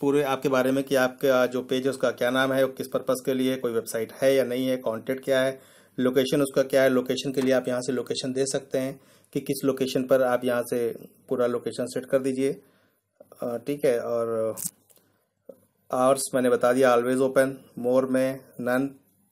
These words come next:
प्राइस रेंज कुछ दिया नहीं मैंने। यहाँ से अब हम वापस आ जाते हैं। अब आप आत-, वापस आते हैं अपने पेज पर और यहाँ पर देखते हैं, यहाँ पर तीन ऑप्शन आपको दिख रहे हैं, overview, ads and notification।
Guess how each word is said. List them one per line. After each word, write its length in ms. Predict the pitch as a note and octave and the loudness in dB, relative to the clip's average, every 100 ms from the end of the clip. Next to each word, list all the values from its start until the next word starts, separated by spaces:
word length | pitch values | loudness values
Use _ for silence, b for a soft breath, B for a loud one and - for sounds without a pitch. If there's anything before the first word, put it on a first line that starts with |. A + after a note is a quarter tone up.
| _ _ | _ _
प्राइस 280 | B2+ B2+ - | 0 0 -2
रेंज 220 | C3 C3+ | -2 -2
कुछ 240 | C3 B2 A#2+ | -4 -14 -8
दिया 180 | A#2+ B2 | -2 -2
नहीं 180 | C3 | 0
मैंने। 300 | B2+ B2+ C3+ C#3+ _ b b _ C3+ | 0 0 -2 -4 _ b b _ -2
यहाँ 220 | A#2+ A#2+ | 0 0
से 200 | - C3+ | 0 2
अब 140 | B2 | 2
हम 120 | B2+ B2+ | 2 2
वापस 320 | A#2+ B2 B2 | 2 0 0
आ 40 | B2+ | 0
जाते 240 | B2 C3 | -2 -2
हैं। 200 | C3 F#3 - _ _ _ _ _ _ _ _ _ _ _ _ _ _ _ _ _ _ _ _ _ _ _ _ _ _ _ _ _ - _ _ _ _ _ _ - | -4 -6 -12 _ _ _ _ _ _ _ _ _ _ _ _ _ _ _ _ _ _ _ _ _ _ _ _ _ _ _ _ _ -20 _ _ _ _ _ _ -4
अब 120 | B2 | 0
आप 140 | C3+ | 2
आत-, 180 | C3+ - | 2 0
वापस 360 | C3 C3+ C#3+ C#3 | -2 0 0 0
आते 180 | B2+ C3+ | 0 -2
हैं 80 | |
अपने 140 | C3+ C3 | -2 -2
पेज 240 | C3+ B2+ | -2 0
पर 120 | C#3 C3+ | 2 2
और 60 | |
यहाँ 180 | B2+ B2+ | 2 0
पर 160 | B2+ B2 | -2 -2
देखते 260 | B2 - | -4 -2
हैं, 60 | C3 | -2
यहाँ 100 | B2+ | 0
पर 180 | B2 C3 | -4 -4
तीन 140 | C3 B2+ | -4 -2
ऑप्शन 280 | B2 - B2+ | -2 -2 -4
आपको 200 | A#2 B2 | -4 -6
दिख 160 | A#2+ | -4
रहे 120 | B2+ C#3+ | -4 -2
हैं, 60 | |
overview, 440 | B2+ A#2+ A#2+ C3 B2 | -2 0 2 2 2
ads 220 | A#2+ C#3 | 2 -2
and 100 | B2 | -2
notification। 580 | A#2 A2 A2 G#2+ G#2 | -2 -6 -8 -8 -10